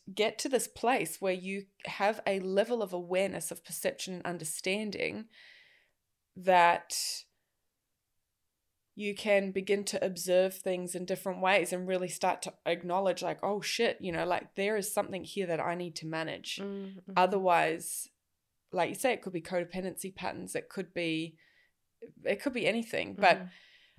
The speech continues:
Speaker 1: I guess there's something about bringing this conversation up of, like, how do we talk about this? Like, and how do we put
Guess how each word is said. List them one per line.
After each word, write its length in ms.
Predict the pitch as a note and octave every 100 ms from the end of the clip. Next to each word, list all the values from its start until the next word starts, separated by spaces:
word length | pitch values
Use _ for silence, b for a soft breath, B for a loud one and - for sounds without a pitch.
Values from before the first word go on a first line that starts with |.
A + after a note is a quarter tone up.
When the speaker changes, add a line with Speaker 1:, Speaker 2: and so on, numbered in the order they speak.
| _
Speaker 1:
I 100 | G3+
guess 280 | C4 C#4 -
there's 200 | B3+ B3+
something 320 | A#3+ A#3+ A#3+
about 380 | G#3+ F#3+ G#3 G3
bringing 340 | G#3 G#3 G#3
this 160 | F#3+ F3+
conversation 760 | - G3+ F#3 E3 F#3 F3 - -
up 340 | F#3 E3+ - -
of, 160 | F#3 F3+
like, 520 | D#3 D3 - - - _ _ _ _ _ _ _ _ _ _ _ _ _ _
how 260 | - A3+
do 60 | C#4
we 60 | E4+
talk 260 | - B3 A#3+
about 320 | F#3+ - -
this? 360 | - - - -
Like, 400 | - - - - -
and 180 | G#3 G3+
how 320 | - G#3+ A3+
do 80 | A#3
we 140 | A3+
put 640 | A3+ - G3 - - -